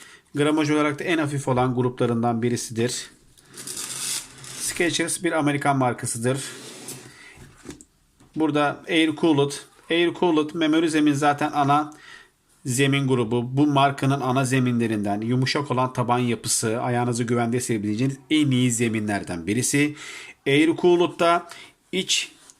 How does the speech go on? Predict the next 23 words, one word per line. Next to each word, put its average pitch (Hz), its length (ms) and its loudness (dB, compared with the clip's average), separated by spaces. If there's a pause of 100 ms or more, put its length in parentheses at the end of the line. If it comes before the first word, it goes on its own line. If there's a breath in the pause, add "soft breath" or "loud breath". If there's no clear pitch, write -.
(440)
ayağınızın 151 640 0 (280)
iç - 220 -6
kısmı 139 480 -2 (500 loud breath)
biraz 160 440 0
daha 147 140 -2
taraklı 147 400 -2
olan 151 160 2
ayaklar 139 400 0
için 151 400 -2 (340 loud breath)
Air 147 260 2
Cooled 165 340 0
memori 156 320 2
zemin 151 320 2
diye 135 160 2
tabir 143 280 0
ettiğimiz 143 360 0
zemin 147 320 0 (320 loud breath)
biraz 165 300 2
daha 147 180 0
rahat 156 240 -2
etmenizi 147 360 0
yol 143 120 2
açabileceği 127 640 -2